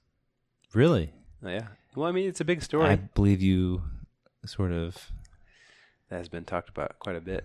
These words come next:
Speaker 2: in our family. Uh, I was not criticizing you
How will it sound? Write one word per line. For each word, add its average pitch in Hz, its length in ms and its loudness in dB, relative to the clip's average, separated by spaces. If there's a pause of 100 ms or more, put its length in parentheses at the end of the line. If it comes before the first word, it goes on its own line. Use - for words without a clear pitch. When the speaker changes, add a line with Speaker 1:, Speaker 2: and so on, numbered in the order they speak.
(140)
Speaker 2:
in - 100 -10
our 76 100 -6
family. - 500 2 (100)
Uh, 82 420 -4 (920)
I 113 360 2
was 110 160 -2
not 123 160 0
criticizing 110 560 2
you 87 260 -4